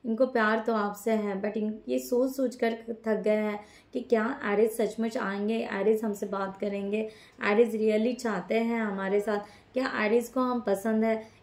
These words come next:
इस तरह के बहुत सारे क्वेश्चंस उनको शायद उनके दिल में चल रहे हैं और ए-, उन, वो धीरे धीरे इमोशनली डाउन होते जा रहे हैं। उनको आपकी ज़रूरत है, आपके फीलिंग्स की ज़रूरत है, आपकी नीड की ज़रूरत है। इस तरह की एनर्जी यहाँ पर आ रही है।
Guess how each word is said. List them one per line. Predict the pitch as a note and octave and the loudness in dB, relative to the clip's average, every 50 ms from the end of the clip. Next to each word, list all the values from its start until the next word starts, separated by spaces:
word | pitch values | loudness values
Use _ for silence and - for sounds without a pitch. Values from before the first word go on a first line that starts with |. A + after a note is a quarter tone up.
| _ D4 | _ -6
इस | C4+ C4+ | -2 2
तरह | - C#4+ C#4 C4+ | 4 4 4 4
के | C4+ C#4+ | 2 0
बहुत | B3+ A3 A3+ G#3+ A#3 A#3+ A#3 | 0 0 2 2 2 0 2
सारे | - A#3+ A#3 A3+ | 0 0 0 0
क्वेश्चंस | A3 G#3+ G#3 G3+ - A3+ A3+ A3 - | 0 0 0 0 0 -4 -4 -4 -2
उनको | A3+ G#3 G3+ G3+ G#3+ G#3+ | -4 -4 -4 -4 -4 -4
शायद | G#3+ - G3+ F#3+ F#3+ G3 - | -4 -4 -4 -4 -4 -4 -4
उनके | G3+ G3 F#3+ G3+ G3+ | -6 -2 0 0 0
दिल | G3 G3+ G3+ | 2 0 0
में | G3 G3+ G#3 | -2 -4 -6
चल | G#3 G3+ G3 | -6 -4 -4
रहे | F#3 F#3 F#3 F#3 F#3+ | -2 0 0 0 0
हैं | G3 G3+ G#3 G#3 - - - - - - _ - | 0 -2 -2 -4 -6 -12 -20 -20 -20 -18 _ -6
और | G#3 G#3 G#3+ | -4 -2 -2
ए-, | - A3+ A3+ - - - | -2 -2 -4 -4 -6 -4
उन, | B3 A#3 B3 C4 - | -2 -2 -2 -2 0
वो | A#3 A#3+ C4+ C4+ | 2 2 2 4
धीरे | A3 B3 A#3+ A3+ A#3 A#3 | 4 4 6 6 6 4
धीरे | A3 A#3+ A#3 A3+ A3+ A3+ A3+ - - - - - - | 4 4 2 2 0 -2 -4 -8 -14 -20 -20 -10 -2
इमोशनली | C#4+ C4 B3+ C4+ C#4+ C#4 C#4 - C#4 B3+ A#3 A#3+ A#3 | 2 4 4 6 4 2 0 0 0 0 0 0 0
डाउन | G3+ G#3+ G3 G3 G3+ G#3 | 0 0 0 0 0 0
होते | G#3+ G3+ F#3+ - G3 F#3+ | 0 0 -2 -2 -2 -2
जा | G3 F#3+ F#3+ F#3+ | -2 -4 -4 -4
रहे | F#3 F#3+ F#3+ | -4 -2 -2
हैं। | F#3+ F#3+ F3+ F3+ F#3 F3+ - - - - _ | -2 -2 -4 -4 -6 -10 -16 -20 -20 -14 _
उनको | C4 A3 A3 A3 B3+ C4 | -2 -2 2 2 2 2
आपकी | - - G#3+ G#3 G#3 G3+ - A#3 A3+ | 2 0 -2 -2 -2 -2 -2 -4 -2
ज़रूरत | G#3 G#3+ G3+ G3+ G#3+ G#3+ G#3 G#3+ | 2 2 2 2 2 0 -2 -2
है, | A#3 B3+ | -2 -2
आपके | C4+ B3 F#3+ F#3 - A3 | -2 -2 -4 -4 -4 -6
फीलिंग्स | G#3+ - A#3+ A3+ A3+ A#3+ A#3+ A#3 - | -2 0 0 2 2 0 0 -2 -2
की | - A#3 | -4 -2
ज़रूरत | G#3 G#3+ G3+ G3 G3+ G3+ - | 0 2 2 2 2 0 -2
है, | G#3+ | -4
आपकी | G3 G3 F#3+ - G#3 | -6 -6 -6 -6 -4
नीड | G3+ G#3 G#3+ G#3 G#3 | -2 -2 -2 -2 0
की | - G#3 | 0 0
ज़रूरत | G3+ F#3+ G3 F#3 F#3+ F#3+ F#3 A3 | 0 0 0 2 2 2 2 0
है। | A#3 - - - - - - _ - | -4 -6 -8 -16 -20 -20 -12 _ -4
इस | B3+ A#3+ - | -2 2 4
तरह | B3+ A3 G#3+ | 4 4 4
की | G3+ G3+ G#3 | 2 0 0
एनर्जी | G3+ G3 F#3+ F#3 F3+ F#3 G#3 | -2 0 0 -2 -2 0 0
यहाँ | G#3+ G#3 G3+ F#3+ | -2 -2 -2 -2
पर | F#3 G3 F#3+ | -2 -2 -2
आ | F#3 F3+ F3 | 0 0 0
रही | E3+ F3 F3 F3+ | 0 -2 -2 -2
है। | F3+ E3+ | -6 -8